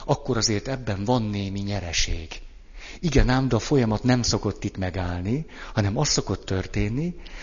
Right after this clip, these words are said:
hogy miközben te vagy a rossz, és én vagyok a jó, előbb-utóbb bűntudatom támad, és a bűntudat miatt magamat is rossznak kezdem el tartani.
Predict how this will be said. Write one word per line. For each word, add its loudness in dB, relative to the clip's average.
hogy 0
miközben 2
te 2
vagy 0
a -2
rossz, 2
és 0
én 0
vagyok -4
a -2
jó, -2
előbb-utóbb 2
bűntudatom 0
támad, -4
és 2
a 2
bűntudat 2
miatt 0
magamat 0
is 0
rossznak 0
kezdem -2
el -4
tartani. -8